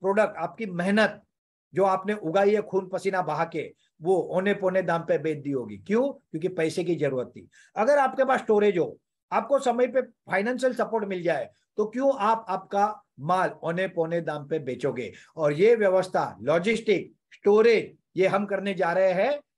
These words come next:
एमवीपी के माध्यम से। Training and guidance for M V P। ट्रेनिंग, गाइडेंस जितना चाहिए उतना मिलेगा, मार्केटिंग असेसमेंट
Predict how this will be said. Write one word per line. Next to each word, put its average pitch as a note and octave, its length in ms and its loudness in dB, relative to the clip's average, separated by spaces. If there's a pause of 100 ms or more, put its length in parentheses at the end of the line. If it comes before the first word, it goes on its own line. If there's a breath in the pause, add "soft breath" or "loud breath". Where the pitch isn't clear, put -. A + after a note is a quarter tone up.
(120)
एमवीपी G3 400 0
के F#3 140 -2
माध्यम D3 320 -8
से। A#2+ 300 -10
Training A3 280 2
and A#3 260 -2
guidance G3+ 380 -2
for G#3+ 160 0 (140)
M F3+ 120 -8
V G3 120 2
P। F#3+ 140 -4 (460)
ट्रेनिंग, G#3+ 440 0 (440)
गाइडेंस G#3+ 600 0 (120)
जितना B3+ 320 0
चाहिए A#3+ 220 -2
उतना G#3+ 300 0
मिलेगा, D#3 480 -6 (260)
मार्केटिंग A#3+ 540 0
असेसमेंट G#3+ 580 -4